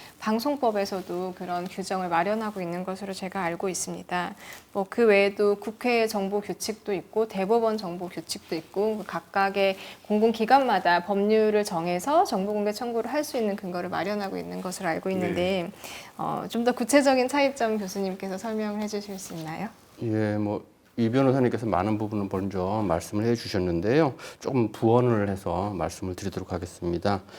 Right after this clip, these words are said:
Speaker 3: 말씀하신 것처럼 이제 정보 공개에 대해서는 이제 정보공개법이 있고요. 민원에 대해서는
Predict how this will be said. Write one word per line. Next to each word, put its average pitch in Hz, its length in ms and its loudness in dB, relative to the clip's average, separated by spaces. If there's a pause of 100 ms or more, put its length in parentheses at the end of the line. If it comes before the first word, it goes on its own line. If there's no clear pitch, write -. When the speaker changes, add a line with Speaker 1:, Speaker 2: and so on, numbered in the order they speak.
(220)
Speaker 3:
말씀하신 139 540 6
것처럼 135 300 6
이제 117 120 8
정보 117 320 8
공개에 170 460 10
대해서는 101 1300 6
이제 90 120 4
정보공개법이 95 840 2
있고요. 117 560 2 (420)
민원에 143 560 10
대해서는 123 880 6